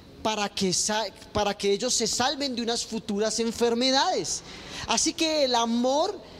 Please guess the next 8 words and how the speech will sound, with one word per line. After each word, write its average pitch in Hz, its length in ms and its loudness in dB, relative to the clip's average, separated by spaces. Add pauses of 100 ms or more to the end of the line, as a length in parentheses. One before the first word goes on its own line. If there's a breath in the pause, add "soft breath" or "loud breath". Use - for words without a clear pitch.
(200 loud breath)
más 269 340 2
que - 160 -6
un 269 140 0
sentimiento, 247 880 2
es - 200 -2
una 214 260 2 (100)
acción. 170 680 2 (680 loud breath)
¿Sabes? 214 500 2